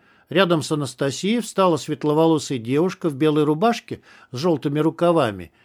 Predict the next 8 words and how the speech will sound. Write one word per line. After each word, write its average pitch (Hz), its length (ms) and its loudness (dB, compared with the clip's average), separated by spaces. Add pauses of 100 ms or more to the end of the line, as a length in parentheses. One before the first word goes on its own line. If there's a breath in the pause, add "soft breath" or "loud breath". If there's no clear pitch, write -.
(220 soft breath)
Её 147 240 4
меч 220 220 0
скрестился 160 640 -2
с - 80 -12
клинком 160 500 0
подруги 160 420 0
Катерины. 139 720 -2 (460)
Понеслось. 131 1000 0